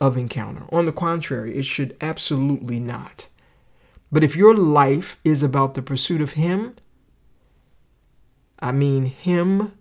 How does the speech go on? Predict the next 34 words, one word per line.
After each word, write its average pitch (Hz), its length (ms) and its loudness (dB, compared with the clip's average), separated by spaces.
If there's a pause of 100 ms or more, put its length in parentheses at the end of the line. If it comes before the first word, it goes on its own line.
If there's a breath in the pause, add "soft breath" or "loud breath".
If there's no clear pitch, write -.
(120)
the 139 280 2
man 156 720 2 (140)
Christ, 170 680 -4
the 139 240 2
man 143 640 0
Jesus, 131 720 -4 (600 soft breath)
then 135 240 2
it 170 320 2
is 151 260 2
impossible - 1080 -6 (640)
not 139 420 0
to 127 120 -4
encounter 127 420 -8
him. 147 160 -12 (1400)
Now, 147 220 0
again, 143 460 0
I 156 120 4
will 180 160 4
say, 135 360 0
as 135 240 -2
I 139 80 0
do 135 160 -2
with 135 160 -2
pretty 135 160 -2
much 127 180 -4
everything 127 380 -4
else 123 180 -6
I 117 120 -4
share, 123 420 -2 (360 soft breath)
it 147 200 4
will 135 180 4
look 127 240 0 (100)
different 156 480 -4
for - 260 -6